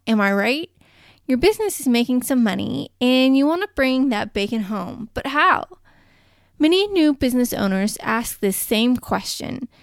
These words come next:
especially once they learn that they should have a separate business bank account from their personal one. There is so much to learn about running a business, not just how to do things like hire an employee or file taxes,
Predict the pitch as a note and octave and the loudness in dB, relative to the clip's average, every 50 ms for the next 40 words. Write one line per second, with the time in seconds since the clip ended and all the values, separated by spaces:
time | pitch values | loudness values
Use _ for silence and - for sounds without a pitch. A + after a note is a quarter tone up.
0 | _ _ - - B3+ B3 - - F4+ F#4+ - - E4+ D#4 C#4 C4 B3 B3 B3+ - | _ _ -10 -6 -6 -4 -2 0 0 0 0 0 0 0 0 0 0 -2 -2 -2
1 | C4 A#3+ A3+ A3 G3 G3 G3 G3 G3 F#3+ F#3+ - - F#3+ G3 - - - G3 G3 | -2 -2 0 0 0 -2 -2 -4 -4 -6 -8 -8 -8 -8 -8 -6 -6 -8 -8 -6
2 | G#3+ G3+ G3 - - - G3 G#3 - - - - D#4 D#4+ E4 - E4+ D4 - - | -6 -8 -8 -8 -10 -12 -12 -10 -10 -10 -8 -4 -4 -4 -2 -2 -6 -6 -4 -4
3 | C#4 C4+ C4+ A#3+ A#3 - - A#3+ B3 C4+ B3+ C4 - - G#3+ F#3+ G3 - - _ | -4 -2 -2 -4 -4 -4 -4 -2 -2 -2 -2 -4 -6 -6 -6 -6 -6 -8 -10 _
4 | - G3+ G3+ G#3 A3+ A3+ - - D4+ D#4+ - - C4 G#3 F#3+ - G#2 - - - | -10 -8 -6 -4 -6 -6 -4 -6 -6 -6 -4 -4 -4 -4 -4 -6 -8 -12 -14 -16
5 | - - - - - - - - - - - - _ _ _ _ _ _ _ - | -20 -20 -20 -20 -20 -20 -20 -20 -20 -20 -20 -20 _ _ _ _ _ _ _ -2
6 | C4 C#4 D4 D4 C#4+ - - - - - B3+ B3+ C4+ C#4 C#4 C4+ C#4 - - - | 0 0 2 0 -2 -2 -4 -6 -4 -2 0 0 0 2 0 0 -2 -4 -8 -6
7 | - D4 C#4 C4 A3+ G3+ F#3+ F#3+ F#3+ G#3+ - - F#3+ G3 F#3+ F#3 - - G3+ F#3+ | -4 -2 0 0 0 0 0 -2 -4 -6 -6 -6 -4 -4 -4 -4 -4 -6 -6 -6
8 | F#3 F#3+ F#3+ G3 G3 - F#3+ F#3 F3+ - - - - - - - - - _ _ | -4 -4 -4 -6 -6 -6 -6 -8 -6 -8 -12 -14 -14 -14 -14 -14 -14 -16 _ _
9 | _ _ _ _ _ _ _ _ - B3+ A#3 B3+ D4+ E4 - - - C4 B3+ B3+ | _ _ _ _ _ _ _ _ -4 -2 0 0 0 -2 -2 -2 -2 0 0 0
10 | - - - - - - - - - - F#3 F#3+ G#3 A3+ G#3 A3+ A#3+ A#3+ - C4 | -2 -6 -10 -14 -20 -20 -18 -14 -8 -4 -2 0 0 0 -2 -2 -2 -2 -2 0
11 | A#3 A3+ A3+ A3+ G#3 F#3+ - - - - - - - - - - A3 A3 A#3+ C4 | 0 0 0 0 -2 -2 -4 -4 -10 -14 -16 -14 -14 -12 -6 -4 -2 0 0 2
12 | C4+ C4+ C4 B3+ A#3+ A#3+ - - B3 A#3+ B3+ C4 C#4 D4 B3+ F#3+ - - - _ | 2 2 2 2 2 0 0 0 0 0 0 0 0 -2 -2 -4 -6 -8 -12 _
13 | - - G#3+ G#3 G#3 G#3 G3+ G3 G3+ - - A#3 A3+ A3 G#3+ G#3+ - - C4 B3+ | -2 0 2 2 2 2 0 -2 -2 -4 -4 -2 0 0 -2 -4 -4 -4 -2 -2
14 | B3+ - - - - - - B3 - | -2 -2 -6 -12 -12 -12 -14 -16 -18